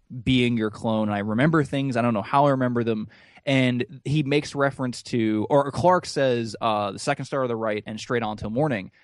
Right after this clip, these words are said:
And he goes, you know, "That's from Peter Pan." And, and, and, uh, his clone Superboy goes, "No, Captain Kirk said that." And, like, that's,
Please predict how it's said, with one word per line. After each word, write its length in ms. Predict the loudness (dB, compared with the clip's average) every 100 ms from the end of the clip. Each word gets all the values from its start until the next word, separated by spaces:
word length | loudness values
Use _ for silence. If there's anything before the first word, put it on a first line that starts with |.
| _ _ -4
And 260 | 0 0
he 60 | 0
goes, 320 | 0 -2 -4
you 80 | -6
know, 80 | -2
"That's 240 | -4 -4 -4
from 140 | -4 -2
Peter 180 | -4
Pan." 460 | 0 2 2 -2 -6
And, 380 | -4 -2 -2 -6 -6
and, 340 | -4 -4 -6
and, 320 | -8 -6 -6 -8 -10
uh, 320 | -10 -8 -10 -8
his 300 | -4 -4 -6
clone 500 | -6 -4 -2 -4 -6 -4
Superboy 500 | -2 0 0 0 0
goes, 300 | 0 -2 -2
"No, 320 | 4 6 6
Captain 400 | 2 -4 -4 -10
Kirk 280 | -8 -8 -8
said 300 | -10 -10 -8
that." 260 | -12 -12 -18 _ -8 -6 -6 -14 _ 2
And, 280 | 4 4
like, 340 | 4 2 2 0
that's, 600 | 2 2 -2 -10 -16 -18